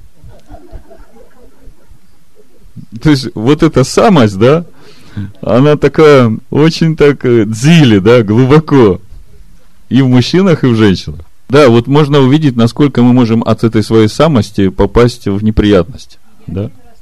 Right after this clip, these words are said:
И ты тоже так ехала. Ту же самость проявляла, да?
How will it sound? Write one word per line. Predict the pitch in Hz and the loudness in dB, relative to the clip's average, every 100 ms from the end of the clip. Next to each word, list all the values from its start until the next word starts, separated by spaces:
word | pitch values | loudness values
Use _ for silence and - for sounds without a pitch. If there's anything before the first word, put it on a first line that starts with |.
| - - - - - - - - - - - - | -20 -20 -20 -20 -20 -20 -20 -20 -20 -20 -20 -6
И | 113 120 | -2 0
ты | 165 | 2
тоже | 175 131 120 | 2 2 0
так | 107 | 0
ехала. | 95 90 - - - - - - - - | -2 -4 -10 -18 -20 -20 -20 -20 -20 -6
Ту | 120 127 | -2 -2
же | 117 | -2
самость | - 120 104 - | 0 0 0 0
проявляла, | 98 95 101 92 82 | 0 2 2 0 -2
да? | 95 | -6